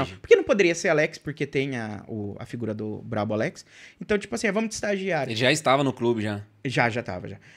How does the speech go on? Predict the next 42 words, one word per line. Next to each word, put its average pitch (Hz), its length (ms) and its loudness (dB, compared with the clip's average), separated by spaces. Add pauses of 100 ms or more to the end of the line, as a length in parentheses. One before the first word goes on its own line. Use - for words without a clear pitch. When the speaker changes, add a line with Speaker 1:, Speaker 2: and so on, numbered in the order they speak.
(100)
Speaker 1:
E, 226 300 0
e 247 60 8
pra 294 200 6
mim 262 200 4
era 339 120 10
muito 262 220 4
complicado 381 480 2
também, 285 220 4
porque, - 180 -2
pô, 233 300 4
com, 202 180 -6
é, 156 140 -4
quando 233 220 -2
eu 226 60 0
entrei, 165 300 -2
trinta 165 320 -4
anos, 156 300 0
pô, 170 120 0
estagiário 180 520 6
com 170 120 0
trinta 160 340 6
anos, 147 120 4
hoje 147 240 6
estagiário 151 500 4
com, 120 280 -4 (760)
não, 139 200 2
tava 135 320 0
com 143 120 -6
trinta 143 260 -4
e - 20 -6
dois, 151 120 -6
mas 247 140 -4
acho 233 100 -10
que - 80 -20
faz 233 140 -4
um 233 60 -4
pouquinho 214 360 -8
mais, 196 200 -2
porque 190 280 -4
temporada 196 640 0
de 156 100 -4
basquete, 151 520 -2